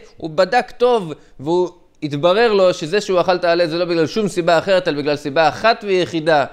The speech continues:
כי לדעתו בית שאן זה לא ארץ ישראל. מהי בין-, בהמתן של צדיקים, שאנחנו אומרים כבר כמה פעמים שהקדוש ברוך הוא לא מביא תקלה על ידיהם? דרבי פנחס בן יאיר, רבא כעזי לפדיון שבויים.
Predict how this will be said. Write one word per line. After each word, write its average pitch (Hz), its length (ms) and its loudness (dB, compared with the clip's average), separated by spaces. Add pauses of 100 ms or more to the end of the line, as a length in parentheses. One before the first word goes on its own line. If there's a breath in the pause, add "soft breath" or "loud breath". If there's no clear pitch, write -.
(280 loud breath)
כי 160 100 -2
לדעתו 151 500 2
בית 196 220 -2
שאן 220 460 2 (240)
זה 131 140 -8
לא 147 80 -4
ארץ 131 300 -4
ישראל. 113 360 -12 (1700 soft breath)
מהי 196 220 2
בין-, 240 220 -2 (140)
בהמתן 147 440 -2
של 180 140 -6
צדיקים, 156 520 -4
שאנחנו 123 300 -4
אומרים 151 200 -4
כבר 143 120 -6
כמה 160 200 0
פעמים 151 300 -2
שהקדוש 143 320 -2
ברוך 139 160 -2
הוא 147 60 0
לא 151 100 2
מביא 143 140 -2
תקלה 131 340 2
על 131 100 4
ידיהם? 104 360 -4 (720 soft breath)
דרבי 123 280 0
פנחס 190 440 2
בן 190 160 -2
יאיר, 180 320 2
רבא 156 200 0
כעזי 147 340 0
לפדיון 180 480 0
שבויים. 180 420 -2